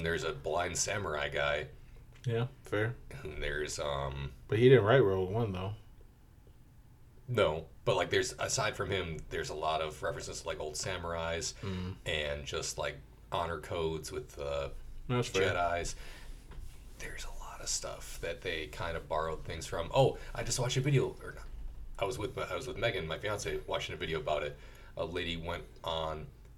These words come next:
Speaker 1: about how in episode one, I think it was, specifically episode one, maybe episode two, but at least in the prequel trilogy,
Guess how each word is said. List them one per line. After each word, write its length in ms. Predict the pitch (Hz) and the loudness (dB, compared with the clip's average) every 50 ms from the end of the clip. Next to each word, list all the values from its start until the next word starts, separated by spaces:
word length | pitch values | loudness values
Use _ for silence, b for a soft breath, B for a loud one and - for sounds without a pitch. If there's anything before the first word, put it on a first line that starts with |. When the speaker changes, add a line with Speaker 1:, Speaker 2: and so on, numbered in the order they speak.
| - | -10
Speaker 1:
about 420 | - 76 - 90 82 80 80 78 - | -8 -4 -2 0 0 2 0 -2 -2
how 340 | - 87 85 80 80 82 | -4 -4 -2 0 0 0
in 200 | 80 92 85 80 82 | 0 -2 -2 -2 0
episode 460 | 82 85 - 95 - - 87 87 85 | -2 -2 0 -2 -2 -2 -4 -4 -2
one, 180 | 98 117 131 117 | 2 2 2 2
I 40 | |
think 200 | - - 90 80 | 2 -2 -4 -4
it 60 | 82 78 | -4 -2
was, 180 | 78 80 80 - | -2 -2 -2 -2
specifically 440 | - - - - - - 85 82 | -4 -4 -4 -4 -4 -4 -4 -4
episode 320 | 76 78 - 78 - 85 78 | -4 -4 -6 -6 -4 -4 -4
one, 160 | 80 80 80 | -4 -4 -4
maybe 220 | 87 87 87 85 | -6 -6 -6 -6
episode 340 | 85 - 87 - 87 82 78 | -6 -6 -6 -6 -6 -6 -6
two, 340 | - - 92 82 82 78 - b b b b b b b b b - - - - - - - - - - - | -6 -6 -4 -4 -4 -6 -8 b b b b b b b b b -10 -10 -10 -10 -12 -14 -16 -16 -12 -6 -4
but 80 | 95 | -4
at 80 | 92 90 | -2 0
least 200 | 110 110 - - | 0 0 0 0
in 60 | 95 | 0
the 60 | 85 85 - - | -2 -4 -8 -4
prequel 260 | - 117 104 - 92 | -4 -2 -2 -2 -4
trilogy, 480 | - - 95 82 80 80 - 76 73 | -4 -2 -2 -2 -2 -2 -4 -6 -6